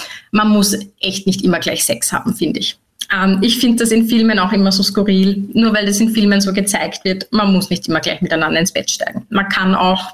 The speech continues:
ja, sich einmal kennenlernen oder schmusen oder wie auch immer, ja, die andere Person heimbegleiten. <laughs> Ähm, ich glaub, dass das weit weniger Leute wollen, am ersten Abend mit einer fremden Person Sex zu haben,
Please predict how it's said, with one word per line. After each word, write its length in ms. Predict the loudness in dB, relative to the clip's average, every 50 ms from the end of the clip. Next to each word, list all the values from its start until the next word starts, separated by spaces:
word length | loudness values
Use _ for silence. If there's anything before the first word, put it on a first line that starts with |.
| -10 _
ja, 300 | -6 -4 -4 -6 -8 -10 -6
sich 140 | -2 2 2
einmal 160 | 4 4 2
kennenlernen 640 | 2 0 0 0 0 2 2 2 2 2 0 0 0
oder 160 | 0 0 0
schmusen 540 | 0 0 2 2 4 4 4 4 4 2 0
oder 500 | 0 0 0 0 2 2 0 0 -2 -2
wie 120 | -2 -2 0
auch 40 |
immer, 300 | 0 0 2 2 2 2
ja, 260 | 0 0 0 -2 -2 -4 -8 -16 -20 -20 -20 -20 -20 -20 -14 _ -4
die 60 | -2
andere 260 | 0 0 0 0 0
Person 320 | 0 0 2 2 2 2 2
heimbegleiten. 640 | 0 0 -2 -2 -2 -2 -4 -4 -4 -2 0 0 2 2
<laughs> 40 | 0 -2 -6 -10 -10 -8 -6 -6 -6 -4 -4 -2 -2 -2 -4 -4 -4 -2
Ähm, 380 | -2 0 2 2 2 0 0 -2 -2
ich 100 | -2 -2
glaub, 260 | -2 -2 -4 -2 -2
dass 140 | -2 -2 0
das 160 | 0 0 0 0 -2
weit 320 | -2 -2 -2 -2 -2 0 0
weniger 360 | 2 2 2 2 2 2 2
Leute 560 | 2 2 2 2 0 -2 -2 -4 -4 -2 -2
wollen, 580 | 0 2 2 2 4 4 4 4 2 0 -2 -4 -4
am 120 | -4 -4
ersten 440 | -4 -4 -4 -4 -6 -6 -4 -4 -2
Abend 460 | -2 -2 -2 -2 0 0 0 2 2
mit 200 | 0 0 0 -2
einer 180 | -2 -2 -2 -2
fremden 360 | -2 -2 0 2 2 2 2
Person 340 | 0 0 0 2 2 2 2
Sex 260 | 0 -2 -4 -6 -4
zu 140 | -2 0 0
haben, 320 | 2 0 0 -2 -4 -4